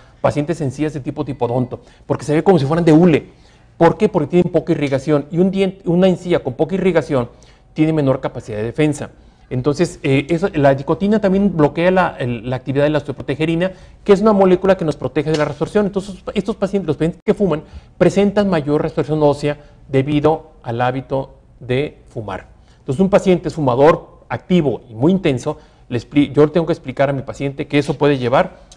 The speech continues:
a que lleve a, eh, que la lesión periapical tarde más, más en cicatrizar o que incluso no llegue a cicatrizar. Otro aspecto muy importante que, eh, en los últimos años se le ha dado mucha importancia es la relación que hay entre periodontitis apical, especialmente de premolares y molares superiores,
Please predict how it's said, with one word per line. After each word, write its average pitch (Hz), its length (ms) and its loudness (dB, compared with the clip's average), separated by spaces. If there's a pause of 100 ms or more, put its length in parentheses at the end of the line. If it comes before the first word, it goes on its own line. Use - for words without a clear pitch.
a 131 180 -4
que 151 140 -4
lleve 147 460 -2 (360)
a, 147 400 2
eh, 123 400 -2 (400)
que 143 100 -2
la 127 120 2
lesión 123 300 -2
periapical 147 500 -2
tarde 156 240 -2
más, 143 220 -4
más 135 320 -2
en 160 60 -4
cicatrizar 135 380 -2
o 160 80 -6
que 143 80 -10
incluso 131 260 -8
no 139 60 -4
llegue 127 180 -10
a 127 40 -6
cicatrizar. 104 540 -16 (380)
Otro 196 180 2
aspecto 214 240 0
muy 208 100 2
importante 185 520 -2
que, 180 340 2 (100)
eh, 127 420 -4 (100)
en 131 120 0
los 120 100 -4
últimos 165 220 -4
años 160 160 -4
se 151 80 -4
le 139 60 2
ha 139 40 2
dado 143 140 0
mucha 151 240 -4
importancia 139 520 -4
es 143 220 -2 (400)
la 147 160 2
relación 147 520 0
que 190 160 0
hay 170 280 -2
entre 160 320 -2
periodontitis 131 440 -6
apical, 143 520 -2
especialmente 156 760 -6
de 131 100 -6
premolares 120 560 -2
y 127 40 -10
molares 120 280 -4
superiores, 160 480 0